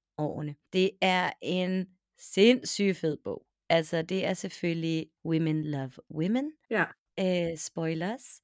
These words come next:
Speaker 1: Og, øhm, den her heks, altså, er bare virkelig en fin karakter. Og Mina er også bare sådan en rigtig interessant karakter. Og magien på slottet er sådan en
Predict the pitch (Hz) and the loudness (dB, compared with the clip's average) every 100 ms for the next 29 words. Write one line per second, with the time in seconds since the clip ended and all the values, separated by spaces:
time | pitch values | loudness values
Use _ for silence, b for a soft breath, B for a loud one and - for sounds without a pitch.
0 | - 185 180 180 180 175 175 170 170 170 | -4 0 2 2 2 2 4 2 2 -2
1 | 170 175 - - 180 190 190 180 - 180 | -2 -6 -10 -2 0 2 0 -2 -4 -4
2 | 220 214 - - - - _ _ _ _ | 0 -2 -2 -10 -12 -14 _ _ _ _
3 | _ _ 185 - 202 - - 185 185 175 | _ _ -8 -6 -6 -6 -6 -2 -2 0
4 | 196 190 190 175 196 190 - 175 - - | 0 0 -2 -2 -6 -8 -6 -6 -4 -2
5 | 175 - - 185 185 185 190 196 196 185 | -2 -4 -8 -2 0 2 2 2 0 -4
6 | _ - 180 180 190 185 202 185 - 190 | _ -8 -6 -2 -2 -2 -4 -4 -4 -6
7 | 185 175 185 - 202 202 - - - 180 | -6 -4 -6 -4 -6 -6 -8 -10 -10 -8
8 | - 190 - 175 170 - 185 - - 185 | 0 0 0 -4 -4 -4 -4 -4 -6 -4
9 | 190 - 214 202 196 - 190 - - 180 | -4 -4 -4 -2 -6 -6 -8 -6 -4 -2
10 | 175 190 190 _ _ _ - 190 175 220 | -2 -2 -6 _ _ _ -4 -4 -2 0
11 | 208 202 | 0 0